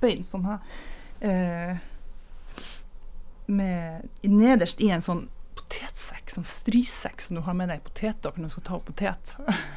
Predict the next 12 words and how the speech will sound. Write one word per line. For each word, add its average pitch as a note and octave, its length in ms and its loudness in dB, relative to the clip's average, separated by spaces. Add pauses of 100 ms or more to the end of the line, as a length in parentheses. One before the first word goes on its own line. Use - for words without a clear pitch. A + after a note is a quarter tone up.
(160)
<laughs> - 680 -8
Og A3+ 80 10
nedi A#3 400 12
der F3+ 300 6 (100)
sitter - 380 2
jeg - 80 -8
sånn, F3 140 0 (120)
jeg A3+ 160 6
er A3 80 0
to C4 240 2
centimeter F3+ 640 0
stor, F3 300 -2